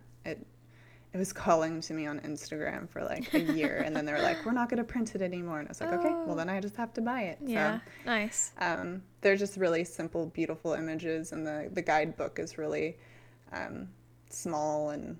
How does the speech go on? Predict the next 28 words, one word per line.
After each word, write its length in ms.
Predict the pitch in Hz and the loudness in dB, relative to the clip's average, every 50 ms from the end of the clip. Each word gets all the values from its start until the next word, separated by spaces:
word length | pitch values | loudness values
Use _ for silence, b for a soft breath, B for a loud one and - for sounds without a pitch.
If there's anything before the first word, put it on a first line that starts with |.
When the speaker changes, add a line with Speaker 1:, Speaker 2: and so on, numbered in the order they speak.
| - - - - - - - | -14 -20 -20 -20 -20 -4 0
Speaker 1:
I'm 140 | - 208 233 | 2 4 4
sure 140 | 220 202 180 | 6 6 6
that's 180 | 156 156 - - | 4 4 0 -2
the 80 | - | -4
case 200 | - - - - | -2 -2 -4 -4
for 120 | - - - | -2 -2 0
a 40 | |
lot 140 | - - - | 0 0 0
of 100 | - - | -2 -4
tarot 260 | - - - - - | -4 -4 -4 -4 -4
cards, 340 | - - - - - - - | -4 -4 -4 -4 -4 -6 -2
but 260 | - - 113 - - - - - - - | 0 2 2 2 0 -6 -18 -10 -2 0
I 100 | 180 165 | 2 2
don't 80 | - | 2
know, 140 | - - 160 | 0 -2 -2
my, 160 | 165 165 170 170 - | 0 0 -2 -2 -2
my 240 | - 180 175 170 170 | -2 0 2 2 2
deck 340 | 165 175 156 151 151 - - | 4 4 4 4 4 2 -2
is 300 | - - - - - - - - - - - - | -2 -4 -4 -10 -16 -18 -20 -20 -20 -20 -20 -18
speaking 540 | - - - - - 185 - - - - - | -16 -14 -2 2 4 4 4 4 0 -2 -2
to 120 | - - | -4 -4
me 140 | - - - | -4 -2 -2
loud 500 | - - - - - 98 95 95 95 - | 0 2 4 4 6 6 4 2 2 0
lately. 460 | - 95 92 - - - 117 170 214 214 254 262 - - | 0 0 0 0 0 0 0 0 0 0 0 0 2 4
<laughs> 280 | - 285 269 240 285 - - | 4 4 4 4 2 2 2
Speaker 2:
<laughs> 280 | 269 - - 247 277 - | 2 2 2 0 0 0
That's 180 | 233 240 339 | -2 -2 -2
awesome. 520 | - 202 202 - - 220 202 196 202 214 | -2 -2 -2 -2 -2 -2 -2 -2 -4 -6